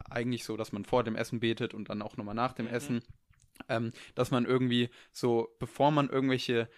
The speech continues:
Speaker 1: Sachen macht, dass man wirklich nochmal zur Ruhe kommt und, äh, diese,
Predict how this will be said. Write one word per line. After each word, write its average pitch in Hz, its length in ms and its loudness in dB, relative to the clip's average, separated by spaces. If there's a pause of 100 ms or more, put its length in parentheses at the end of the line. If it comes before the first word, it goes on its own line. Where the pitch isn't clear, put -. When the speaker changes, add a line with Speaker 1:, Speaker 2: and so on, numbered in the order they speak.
(180)
Speaker 1:
Sachen 127 460 2
macht, 127 400 -2 (160)
dass 123 180 -4
man 120 200 -2 (120)
wirklich 139 280 0
nochmal 127 520 0 (200)
zur 120 180 -2
Ruhe 165 260 4
kommt 156 400 -2
und, 113 320 -6
äh, 113 200 0
diese, 113 420 -2